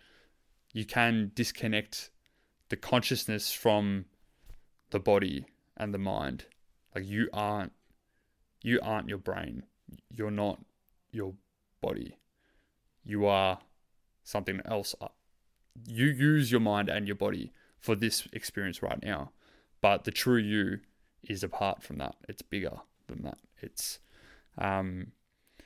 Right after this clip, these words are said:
anyway, if you wanna get into, um, how does the consciousness enter the body, um,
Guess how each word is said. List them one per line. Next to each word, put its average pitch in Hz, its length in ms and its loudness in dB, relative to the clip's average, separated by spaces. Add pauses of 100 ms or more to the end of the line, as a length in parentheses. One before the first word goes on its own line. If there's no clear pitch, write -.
(340)
anyway, 107 240 6
if 117 100 4
you 156 80 10
wanna 165 160 12
get 135 200 12
into, 131 300 8
um, 104 380 6 (840)
how 127 160 10
does 117 100 10
the 117 80 4
consciousness 120 680 2
enter 123 260 4
the 110 100 6
body, 123 360 6 (920)
um, 104 760 4